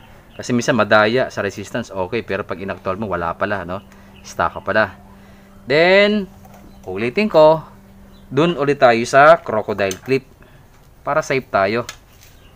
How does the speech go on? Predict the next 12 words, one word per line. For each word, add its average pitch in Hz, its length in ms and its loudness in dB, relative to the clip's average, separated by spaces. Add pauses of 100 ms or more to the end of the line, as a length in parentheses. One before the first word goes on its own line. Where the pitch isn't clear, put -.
(800)
Okay, 135 480 -8 (240)
bibigyan 113 400 -4
ko 123 80 -4
kayo 120 160 -2
ng 117 160 -2
mga, 113 240 -2
mga 113 160 -2
magagandang 104 640 -2 (720)
moves, 107 560 -8
mga 90 240 -8
kamaster, 87 400 -12
no? 90 160 -14